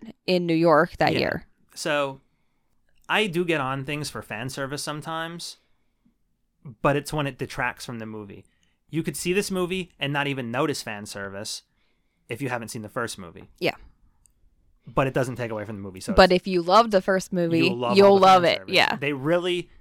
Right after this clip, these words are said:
Speaker 2: did a nice job of balancing that shit because a lot of movies
Speaker 1: And when you
Speaker 2: do
Speaker 1: finally
Speaker 2: not.
Speaker 1: get to see the b-, Ghostbusters again, like, w-, you and I both were just grinning.
Speaker 2: Yeah,
Speaker 1: It
Speaker 2: that
Speaker 1: was great.
Speaker 2: That's where I was going next.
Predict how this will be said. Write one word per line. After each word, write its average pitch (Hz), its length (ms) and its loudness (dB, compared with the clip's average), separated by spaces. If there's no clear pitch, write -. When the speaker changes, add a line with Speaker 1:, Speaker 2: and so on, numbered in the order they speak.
Speaker 2:
did 143 180 0
a - 20 -8
nice 123 320 -6
job 107 420 -4
of 113 160 -10
balancing 104 480 -10
that 92 200 -14
shit 90 220 -16
because 113 240 -10
a 117 40 -8
lot 117 280 -6
of 135 60 -6
movies 127 200 -8
Speaker 1:
And 208 80 2
when 208 140 2
you 208 100 0
Speaker 2:
do 214 60 -6
Speaker 1:
finally 196 320 2
Speaker 2:
not. 190 60 -4
Speaker 1:
get 190 160 4
to 190 80 2
see 180 180 2
the 180 80 6
b-, - 160 -6
Ghostbusters 180 580 2
again, 185 300 4
like, 175 400 6
w-, 190 200 -6
you 220 200 2
and 226 80 6
I 208 80 8
both 180 320 4
were 202 80 2
just 190 220 -4
grinning. 175 560 0
Speaker 2:
Yeah, 135 160 -6
Speaker 1:
It 185 80 0
Speaker 2:
that 196 100 2
Speaker 1:
was 196 160 2
great. 175 440 2
Speaker 2:
That's 135 200 -6
where 156 80 -2
I 143 40 0
was 131 140 -4
going 120 260 -4
next. - 480 -14